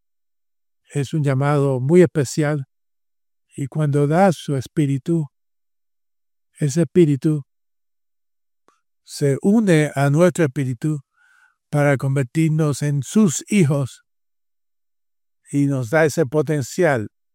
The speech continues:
para crecer, desarrollarnos en esta vida, hoy, en la gracia y conocimiento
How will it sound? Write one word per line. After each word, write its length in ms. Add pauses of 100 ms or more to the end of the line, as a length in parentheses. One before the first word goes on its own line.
(460)
para 260
crecer, 580
desarrollarnos 1040 (380)
en 120
esta 300
vida, 460 (640)
hoy, 420 (1400)
en 160
la 100
gracia 460
y 60
conocimiento 1000